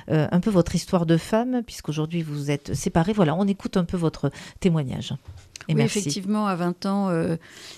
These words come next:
Speaker 2: majorité oblige, si j'ose dire, euh, je me, m'éloigne un petit peu de l'Église dans la mesure où, euh,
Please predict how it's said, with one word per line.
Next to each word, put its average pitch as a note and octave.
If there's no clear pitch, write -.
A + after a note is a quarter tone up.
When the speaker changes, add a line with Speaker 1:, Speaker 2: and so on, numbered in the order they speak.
Speaker 2:
majorité E3+
oblige, G#3
si G3
j'ose F3+
dire, G3
euh, F3
je E3
me, F3
m'éloigne F#3
un F3
petit F3
peu G3+
de F#3
l'Église F#3
dans F#3
la E3+
mesure F3+
où, F3
euh, F3+